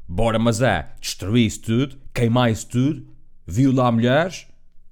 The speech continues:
e matar crianças." O que é péssimo, não é? Ou seja, como devem calcular,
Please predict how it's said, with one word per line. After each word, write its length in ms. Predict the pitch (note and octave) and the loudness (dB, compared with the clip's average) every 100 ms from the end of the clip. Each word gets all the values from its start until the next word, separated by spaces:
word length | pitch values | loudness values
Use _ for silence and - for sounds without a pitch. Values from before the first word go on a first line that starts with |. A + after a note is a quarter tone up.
| - - - | -20 -20 -8
e 120 | G#2 | -4
matar 220 | G2 G2 | -4 -4
crianças." 680 | - A2 F#2+ D#2 - - - - - - - - - - - - - - - - - - - | -4 -2 -2 -6 -10 -18 -20 -20 -20 -20 -20 -20 -20 -20 -20 -20 -20 -20 -20 -20 -20 -20 -20
O 60 | - | -18
que 120 | - | -16
é 20 | |
péssimo, 480 | D#2 B2 F#2+ - D2 - | -4 -2 -2 -6 -12 -10
não 160 | F2+ | -10
é? 80 | D#2 - - - _ _ _ _ _ _ _ - | -10 -14 -20 -20 _ _ _ _ _ _ _ -20
Ou 80 | - | -16
seja, 340 | E2 C2+ C2+ - - | -14 -14 -18 -20 -20
como 140 | - | -20
devem 200 | C2 C#2 | -18 -14
calcular, 520 | D#2 F2 - E2+ G#2 | -8 -6 -4 -2 -2